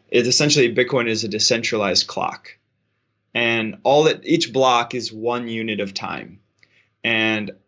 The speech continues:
all you can know for certain is that the order of operations, unit by unit, block by block, is objectively true. And you can measure that down to the thermodynamic truth of,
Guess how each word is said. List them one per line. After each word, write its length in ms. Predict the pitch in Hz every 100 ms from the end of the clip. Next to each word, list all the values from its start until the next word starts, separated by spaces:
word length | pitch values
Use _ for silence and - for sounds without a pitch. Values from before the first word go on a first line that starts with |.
| _
all 260 | 135 156 165
you 160 | 165
can 260 | 165 156 131
know 200 | 127 131
for 180 | 127 110
certain 640 | - 143 139 175 180 -
is 200 | 120 113
that 220 | 120 120 113
the 180 | 120 -
order 440 | 123 135 135 135
of 200 | - 113
operations, 1000 | 113 113 110 104 120 131 131 135 135 - _ _ _ _ _
unit 400 | - 110 120 127
by 120 | 120 113
unit, 420 | 113 113 113 -
block 300 | 107 120 -
by 160 | 113
block, 420 | 104 92 98 123 - -
is 500 | 139 135 123 - -
objectively 720 | 113 107 113 110 113 104 101
true. 580 | 98 - 117 87 80 - _ _ _ _
And 400 | 120 120 120 117 -
you 140 | 127
can 200 | 139 139
measure 260 | 147 160 160
that 240 | 135 113
down 320 | 120 123 131
to 120 | 131 123
the 80 |
thermodynamic 920 | 104 123 123 113 110 104 117 117 95
truth 380 | - 101 95 95
of, 340 | 92 87 90